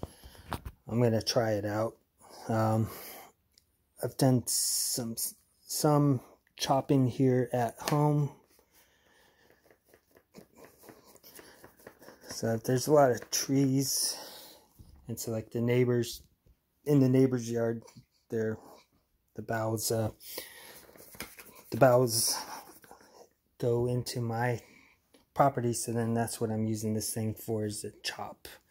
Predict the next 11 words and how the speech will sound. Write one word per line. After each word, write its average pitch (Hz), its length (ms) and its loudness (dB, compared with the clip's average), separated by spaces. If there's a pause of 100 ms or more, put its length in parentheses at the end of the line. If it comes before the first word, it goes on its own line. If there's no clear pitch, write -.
(880)
those 113 320 2
down. 104 440 -2 (1000)
Holy - 160 -10
smokes. - 640 -6 (3000)
See - 180 -12
if 107 80 -10
I 104 60 -8
get 117 320 -6
this 117 240 -6
thing 117 320 -6 (840)
out. - 520 -12